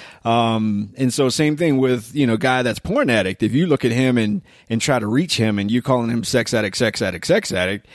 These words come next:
he's thinking, "I'm not even having sex. That's part of my problem." That's what he's thinking. So it, it's, it's just hard to reach him in that kind of way. And so, uh, to me, that's kind of the, the, the big difference in terms of, um,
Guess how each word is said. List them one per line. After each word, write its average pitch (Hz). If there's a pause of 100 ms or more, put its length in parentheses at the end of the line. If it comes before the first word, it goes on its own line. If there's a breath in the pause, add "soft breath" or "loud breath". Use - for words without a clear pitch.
(120)
he's 226
thinking, 113
"I'm 185
not 151
even 113
having 117
sex. -
That's 123
part 139
of 113
my 104
problem." 78 (320 loud breath)
That's 127
what 107
he's 113
thinking. 101 (720)
So 247
it, 117
it's, 123
it's 123
just 120
hard 123
to 107
reach 127
him 95 (360 loud breath)
in 110
that 107
kind 101
of 92
way. 87
And 90
so, 104 (300 soft breath)
uh, 104
to 135
me, 208
that's 160
kind 131
of 110
the, 104
the, 104
the 107
big 123
difference 107
in 107
terms 110
of, 95 (340 soft breath)
um, 90